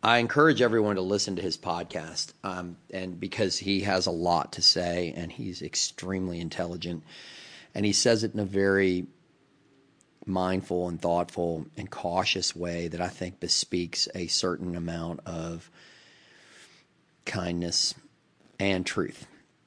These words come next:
There are s-, things that I very much disagree with Mister Harris about, and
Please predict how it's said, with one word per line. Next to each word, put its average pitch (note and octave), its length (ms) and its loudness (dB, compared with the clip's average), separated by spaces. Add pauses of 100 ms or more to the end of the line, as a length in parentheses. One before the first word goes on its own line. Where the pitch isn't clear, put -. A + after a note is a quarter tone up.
(1200)
There A#2+ 260 8
are B2+ 120 10
s-, - 300 0
things C#3+ 320 8
that A#2+ 140 10
I G#2+ 160 10
very G#2+ 340 8
much G2 300 2
disagree F2+ 520 -2
with F2 160 -6 (220)
Mister F2+ 220 -6
Harris E2+ 380 -2
about, D#2 380 -4 (1160)
and F2 460 -6